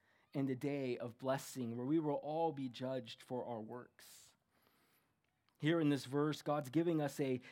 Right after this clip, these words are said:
a bigger picture of reality than just this life, helping us to see that everything we do, we are doing in light of eternity. And it should help us see that our actions matter. What we do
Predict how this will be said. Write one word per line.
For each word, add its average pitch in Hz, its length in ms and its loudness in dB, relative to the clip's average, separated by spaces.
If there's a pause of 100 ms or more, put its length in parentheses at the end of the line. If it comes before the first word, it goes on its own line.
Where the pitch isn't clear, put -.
(120)
a 151 100 6
bigger 170 380 4
picture 170 380 -2
of 139 160 2
reality 151 540 2
than 139 220 2
just 151 400 -2
this 165 320 -4
life, 113 380 -2
helping 156 360 -4
us 135 160 -8
to 139 140 -10
see 139 480 -2 (300)
that 147 180 4
everything 165 640 -2
we 156 120 -2
do, 147 340 2
we 139 140 0
are 143 120 -2
doing 143 500 0
in 131 220 -2
light 143 340 0
of 127 160 -2
eternity. 123 720 -8 (280)
And 156 100 0
it 147 40 2
should 160 140 -4
help 170 240 2
us 165 120 2
see 170 260 -6
that 139 160 -2
our 135 260 0
actions 143 580 -6
matter. 117 400 -6
What 131 160 -6
we 147 140 0
do 160 420 2